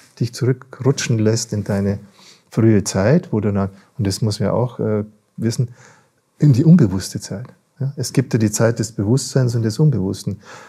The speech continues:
Und die Zeit des Unbewussten ist etwa von der Zeugung an bis ein, zwei Jahre nach, nach der Geburt. Das ist die Zeit des Unbewussten. Danach fangen wir an, bewusst zu, zu sein,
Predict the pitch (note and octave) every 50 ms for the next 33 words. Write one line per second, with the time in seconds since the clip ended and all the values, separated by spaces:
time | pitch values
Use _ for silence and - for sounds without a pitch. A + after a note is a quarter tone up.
0 | - _ _ - A2 G#2+ G2+ - - G#2+ G#2+ A#2 A2+ A2+ G#2+ - A#2+ A2+ A#2+ B2+
1 | B2 A#2+ B2+ A#2+ - - A#2 A2 - G#2+ G#2 - A#2+ A2 - - A2 G#2 G2+ G2+
2 | G2 - - - G#2+ A2 B2 B2 B2+ - G#2+ A2 A2 G#2+ A2 G2+ - - - _
3 | _ _ _ _ _ _ _ _ _ _ _ _ _ _ _ - A#2+ A#2 A#2 -
4 | - A#2+ G#2+ G#2 G2+ G2+ G#2 G#2 G#2 G2+ G2+ G2+ F#2 - - _ _ _ _ _
5 | _ _ _ _ _ - - A2+ G#2+ G#2 - - A2 A#2+ A2+ - G#2 F#2+ A2 -
6 | - A#2 - - - _ - A2 - C3+ B2+ - - B2 - - - A2 A#2 B2
7 | B2 - C#3 C#3+ C3+ A2 G2 F#2+ G2 - - F#2+ - - - - - - - G#2
8 | G#2 G#2 G#2 G#2 B2 D3+ F3 F3+ - - C3 B2+ B2+ B2+ C3 A#2+ A2+ A2+ B2 C3
9 | B2+ A#2+ A#2+ B2+ C3+ C3 - - - - - - - - - B2+ B2+ B2 B2 -
10 | - - - - - A#2 - B2 A#2 A#2 B2 A#2+